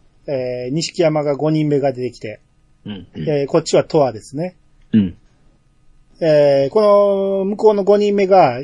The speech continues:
Speaker 1: なんかインターハイ予選は全試合一本勝ちしてると。
Speaker 2: うん。
Speaker 1: うん。っていうことは優勝したってことですよね。なんか、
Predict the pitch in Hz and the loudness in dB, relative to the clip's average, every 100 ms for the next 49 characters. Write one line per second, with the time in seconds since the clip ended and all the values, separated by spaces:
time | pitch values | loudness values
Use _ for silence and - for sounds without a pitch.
0 | - 175 156 143 165 185 240 226 - 220 | -12 -10 -4 -2 -2 -2 0 2 2 0
1 | 226 226 190 131 131 120 113 _ - 226 | 0 -2 -2 0 -2 -4 -6 _ -2 0
2 | 220 - 147 117 131 175 - 185 170 160 | 0 -2 -2 -4 -6 -10 -4 -2 0 -2
3 | 151 - 123 113 - _ _ _ _ - | -4 -4 -6 -6 -16 _ _ _ _ -10
4 | 117 87 _ - 135 123 190 185 147 143 | -8 -8 _ -10 -8 -4 -2 0 2 2
5 | 190 196 180 156 110 110 98 120 180 - | 4 2 2 0 -2 -10 -10 -6 -6 -8
6 | _ _ - _ _ _ _ _ 180 165 | _ _ -20 _ _ _ _ _ -2 2
7 | 135 123 | 2 0